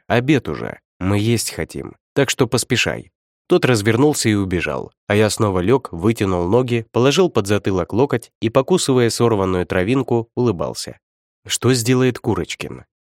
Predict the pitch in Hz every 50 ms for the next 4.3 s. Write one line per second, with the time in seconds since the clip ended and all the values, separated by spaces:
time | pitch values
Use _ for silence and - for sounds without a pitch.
0 | _ _ - 151 143 - 135 131 131 131 135 143 139 131 127 117 - 117 - 117
1 | 110 - 113 101 101 98 98 98 123 139 120 - - 120 131 120 - - 113 98
2 | 117 131 113 110 98 101 92 - 98 101 110 127 127 104 90 - 90 85 - 113
3 | 113 98 104 92 90 95 104 98 107 110 - - 95 95 90 - - 95 78 80
4 | 73 65 62 64 65 -